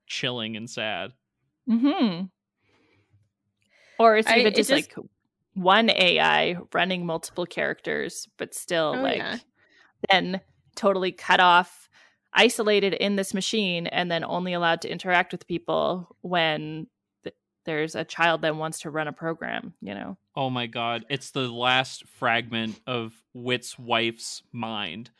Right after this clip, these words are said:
Speaker 3: <laughs>
Speaker 1: She is the computer running the Imagination Station. It's like, it's an Evangelion situation.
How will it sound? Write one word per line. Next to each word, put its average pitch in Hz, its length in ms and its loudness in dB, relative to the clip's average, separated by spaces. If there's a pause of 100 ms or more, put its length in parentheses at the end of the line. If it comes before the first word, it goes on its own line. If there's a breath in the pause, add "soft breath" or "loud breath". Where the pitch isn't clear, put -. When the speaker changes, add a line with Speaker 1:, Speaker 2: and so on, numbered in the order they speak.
(160 soft breath)
Speaker 3:
<laughs> 285 220 -2
Speaker 1:
She 131 500 -2
is 127 180 -4
the 135 80 -2
computer 123 720 -2
running 117 380 0
the 117 120 -2
Imagination 113 720 -4
Station. 113 420 -6
It's 127 120 0
like, 165 160 2
it's 147 120 -4
an 135 100 -4
Evangelion 139 760 2
situation. 131 880 -4